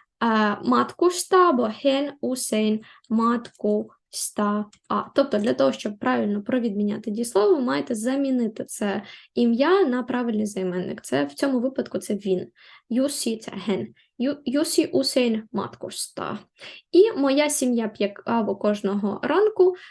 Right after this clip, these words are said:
Тут в цьому реченні не дієслово першої групи, але, можливо, ви його вже чули, і це вам така,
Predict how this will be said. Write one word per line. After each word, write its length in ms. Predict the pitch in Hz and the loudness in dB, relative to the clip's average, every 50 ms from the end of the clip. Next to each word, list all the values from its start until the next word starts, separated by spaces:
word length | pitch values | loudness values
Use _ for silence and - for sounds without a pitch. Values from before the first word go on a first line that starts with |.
| - _ _ _ - | -20 _ _ _ 4
Тут 220 | - 381 415 403 - | 6 6 6 6 2
в 140 | - - | -4 -8
цьому 340 | - - 262 247 233 220 214 | -4 0 0 2 4 4 4
реченні 480 | 208 190 196 - - - 190 196 196 196 | 2 2 0 -4 -4 -2 0 2 2 2
не 280 | 214 247 311 339 330 | 2 2 2 2 2
дієслово 500 | 277 214 214 214 208 - - 196 190 190 | 2 0 0 -2 -2 -2 0 0 0 0
першої 360 | 196 208 202 208 - - 247 247 | 0 -2 -4 -4 -4 -4 -4 -2
групи, 400 | 247 285 381 453 466 466 349 - | 2 4 4 4 4 2 0 0
але, 240 | - 247 254 277 302 | 0 2 2 2 0
можливо, 460 | 285 269 247 240 247 240 233 220 214 | 0 -2 -2 -2 -2 -2 -2 -4 -4
ви 160 | 208 214 220 214 | -4 -2 -2 -2
його 220 | 220 214 220 214 | -2 -2 -2 -2
вже 220 | 214 220 214 226 | -2 -4 -4 -6
чули, 340 | 220 - - 370 427 403 392 | -2 4 6 6 8 6 6
і 140 | - - 240 | 4 2 -4
це 200 | 240 - 262 277 | -4 -2 -2 0
вам 180 | 269 240 226 220 | 0 0 -2 -4
така, 420 | 220 220 - 226 247 262 262 - | -4 -4 -2 0 0 -2 -2 -6